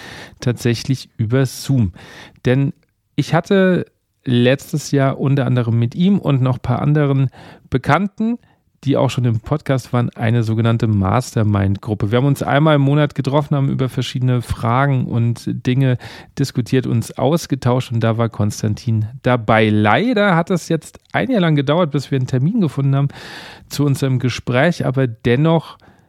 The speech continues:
äh, aber nichtsdestotrotz war es ein sehr spannendes Gespräch. Konstantin ist nämlich Musikvermittler.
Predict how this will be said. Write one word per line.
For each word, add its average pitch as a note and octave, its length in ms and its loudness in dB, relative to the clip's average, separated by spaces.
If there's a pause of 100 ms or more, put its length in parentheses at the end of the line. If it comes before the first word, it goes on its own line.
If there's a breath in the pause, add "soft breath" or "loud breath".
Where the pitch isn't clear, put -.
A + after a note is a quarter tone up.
(320 soft breath)
äh, B2 280 2
aber B2+ 200 2
nichtsdestotrotz E3+ 920 0 (680)
war A2+ 160 4
es C3 120 -6
ein D#3+ 380 -2
sehr D#3 200 0
spannendes A#2+ 640 0
Gespräch. - 600 -8
Konstantin F#3 840 0
ist - 340 -4
nämlich A#2+ 400 0
Musikvermittler. A2+ 1000 0